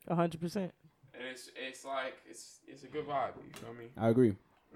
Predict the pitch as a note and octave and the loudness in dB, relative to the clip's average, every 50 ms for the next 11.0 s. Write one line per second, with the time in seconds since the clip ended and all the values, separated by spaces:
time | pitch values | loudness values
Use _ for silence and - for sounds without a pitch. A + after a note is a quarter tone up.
0 | - - - - - A3 A3+ G#3+ - - A3+ G#3+ G3+ F#3 F3+ F3 - G#3 A3+ B3 | -20 -14 2 8 10 12 12 12 12 12 12 12 12 12 10 8 6 8 8 10
1 | A3 G3 F#3 F#3 G3 G3 F#3+ F#3 - - D#3+ D#3 F3 E3 E3 E3 D#3+ D#3+ - - | 12 12 10 12 10 10 10 8 8 6 10 12 12 12 12 12 12 12 12 12
2 | F3 D#3+ D#3+ D#3 D3+ D3 - - - - - - - - - - - - - - | 12 12 12 12 12 12 12 8 2 -12 -12 -12 -10 -10 -12 -12 -12 -12 -14 -16
3 | - - - - - A3+ A#3+ G#3 F#3+ F3+ E3+ D#3+ E3+ F3+ F#3+ G3 G3 F3 D#3 E3 | -16 -18 -4 12 12 12 12 12 12 12 12 12 12 12 12 12 12 12 12 12
4 | D#3+ D3+ - - - F#3 F#3 F#3+ G3+ G3+ F#3 F3 E3 D#3 D3+ D3+ C#3+ - F3 E3 | 12 12 12 12 12 12 12 12 12 12 12 12 12 12 12 12 12 12 12 12
5 | D#3 D3+ D3+ - - E3+ D#3+ D3+ D3 C3+ - - - - - A#3+ B3 B3+ B3+ G#3+ | 12 12 12 12 12 12 12 12 12 12 12 8 6 8 10 12 12 12 12 12
6 | F#3 D#3+ D3+ - - - E3+ F#3 F#3+ F#3+ F3+ D#3 D3 - - - F3+ F3 F3 F3 | 12 12 12 6 6 10 12 12 12 12 12 12 12 10 12 12 12 12 12 12
7 | E3 E3 D#3+ - - - - - - - - - - _ _ _ _ - - F#3 | 12 12 12 12 10 4 4 2 -4 -8 -14 -20 -20 _ _ _ _ 4 10 12
8 | F#3+ F3+ F3 E3 D#3+ D#3+ D#3+ D#3 - - - - - - A#3 C4 B3+ - - - | 12 12 12 12 12 12 12 12 12 12 6 10 12 12 12 12 12 12 12 12
9 | D#4 E4+ - - - F3+ E3 D#3 D3+ C#3 C3+ D#3 D#3+ - - - - - - - | 12 12 12 10 10 12 12 12 10 8 6 4 2 -2 -4 -8 -10 -4 2 4
10 | F#3 F#3+ - - G3 F#3+ F#3+ F#3+ F3+ F#3 F3+ E3+ E3 - F3+ F3 E3 E3 D#3+ D3+ | 4 6 8 8 10 10 10 10 12 12 10 12 12 12 12 12 12 12 12 12